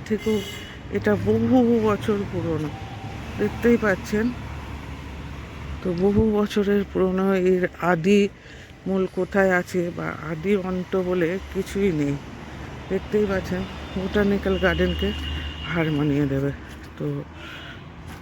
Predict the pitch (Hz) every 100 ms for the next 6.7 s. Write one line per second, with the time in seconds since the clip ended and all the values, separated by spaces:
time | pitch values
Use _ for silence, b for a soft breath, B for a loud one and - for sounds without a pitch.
0 | - 196 196 190 208 185 175 196 226 -
1 | - - - - - - - - - -
2 | - 185 180 208 - - - - - -
3 | - - - - 175 160 170 170 156 -
4 | - - - 156 156 - 160 151 151 156
5 | 147 - - B B B B B B -
6 | 170 165 - 160 151 151 160